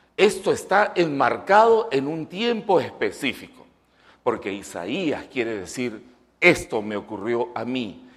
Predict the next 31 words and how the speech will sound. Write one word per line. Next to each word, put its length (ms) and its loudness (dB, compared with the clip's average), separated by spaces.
y 120 -8
fue 380 4
en 360 -6
tal 260 4
momento". 540 -8
"En 140 -4
el 200 -2
año 280 6
en 100 -4
que 120 -2
murió 480 0
el 120 0
rey 240 0
Usías, 680 -2
vi 180 -2
yo 240 4
al 160 6
Señor 540 -2
sentado 760 4
sobre 340 0
un 260 -4
trono 580 0
alto 520 6
y 80 0
sublime, 760 -2
y 80 -10
sus 220 -10
faldas 640 4
llenaban 640 2
el 220 -6
templo. 500 -6